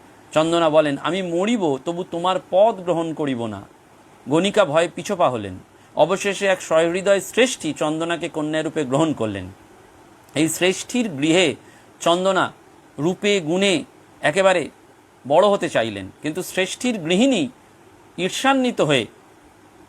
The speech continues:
একেবারে অত্যন্ত ক্রুদ্ধ হয়ে চন্দনার মাথা মুড়িয়ে তাকে ছেঁড়া কাপড়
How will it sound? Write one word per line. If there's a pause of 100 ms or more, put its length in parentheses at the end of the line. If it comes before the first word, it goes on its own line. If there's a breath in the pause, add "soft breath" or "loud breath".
(480)
একেবারে (540)
অত্যন্ত
ক্রুদ্ধ
হয়ে
চন্দনার
মাথা
মুড়িয়ে
তাকে
ছেঁড়া
কাপড়